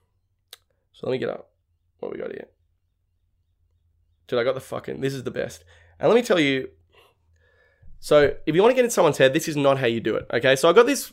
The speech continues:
this video on YouTube. It's called, like, um, Heavy Metal is Trash. It's a podcast clip from, like, six months ago. It was just when I talked about how, how, um, heavy metal sucks.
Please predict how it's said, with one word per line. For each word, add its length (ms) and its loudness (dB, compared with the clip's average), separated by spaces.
this 300 -6
video 380 4
on 120 4
YouTube. 460 -4
It's 80 -20
called, 240 0
like, 240 2
um, 220 0
Heavy 280 -2
Metal 300 2
is 120 -4
Trash. 380 -4
It's 120 -6
a 40 -2
podcast 460 0
clip 200 -2
from, 120 -10
like, 180 -10
six 240 -8
months 180 -4
ago. 160 -2
It 480 -14
was 100 0
just 140 0
when 80 2
I 60 4
talked 200 0
about 200 2
how, 180 -2
how, 240 -12
um, 220 -4
heavy 200 -2
metal 220 -2
sucks. 440 -8